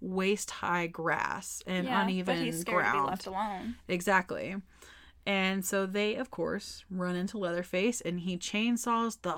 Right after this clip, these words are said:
Speaker 1: fuck out of Franklin.
Speaker 2: Yes, yes,
Speaker 1: Like,
Speaker 2: he does.
Speaker 1: immediately. Because there were all these people in his house, so he's just assuming there are people around, so he's gonna go looking for 'em.
Speaker 2: Exactly.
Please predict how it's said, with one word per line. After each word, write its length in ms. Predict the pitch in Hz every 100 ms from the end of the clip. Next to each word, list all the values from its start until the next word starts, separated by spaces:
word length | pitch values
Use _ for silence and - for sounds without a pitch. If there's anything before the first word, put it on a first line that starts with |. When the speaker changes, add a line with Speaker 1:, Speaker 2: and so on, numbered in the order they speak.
| 160
Speaker 1:
fuck 400 | - 190 175 -
out 160 | 160 117
of 100 | -
Franklin. 640 | 170 175 170 170 180 185
Speaker 2:
Yes, 120 | 214
yes, 100 | - -
Speaker 1:
Like, 260 | 185 185 185
Speaker 2:
he 100 | 220
does. 160 | 214
Speaker 1:
immediately. 1120 | 233 220 202 202 202 190 175 156 160 147 156 185 - - - - - -
Because 320 | 277 285 294
there 200 | 247 311
were 180 | 277 254
all 120 | 226 240
these 160 | 226
people 300 | - 254 214
in 60 | 190
his 140 | 185
house, 200 | 185 180
so 80 | 190
he's 260 | 190 214 -
just 140 | 180
assuming 380 | 170 214 202 170
there 160 | 143
are 60 | 156
people 360 | - - 175 156
around, 640 | 175 156 165 185 185 185 196
so 180 | 190
he's 180 | 175 202
gonna 180 | 208 208
go 100 | 180
looking 320 | 147 214 180
for 280 | 170 254 -
'em. 60 | 254
Speaker 2:
Exactly. 360 | - - -